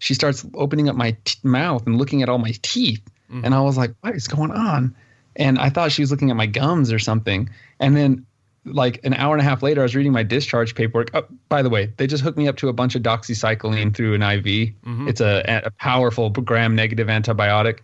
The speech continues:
Speaker 2: Right.
Speaker 1: And, uh, yeah, it made me feel really sick. Like, I was barfing everywhere and stuff. But
Speaker 2: Mm-hmm.
Speaker 1: afterwards, I felt great.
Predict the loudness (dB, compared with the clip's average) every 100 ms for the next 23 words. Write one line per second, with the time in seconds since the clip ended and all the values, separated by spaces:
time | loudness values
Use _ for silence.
0 | _ -8 -4 0 2 2 2 0 -2 _
1 | _ -2 0 2 0 0 0 0 -2 0
2 | 2 2 2 0 0 0 -2 -4 -6 -20
3 | _ -4 -2 0 0 0 -2 -8 -4 -2
4 | 0 0 0 2 2 2 2 2 0 0
5 | 0 0 -2 -2 -6 -6 -2 -2 0 0
6 | 0 0 -2 0 -2 0 0 -2 -6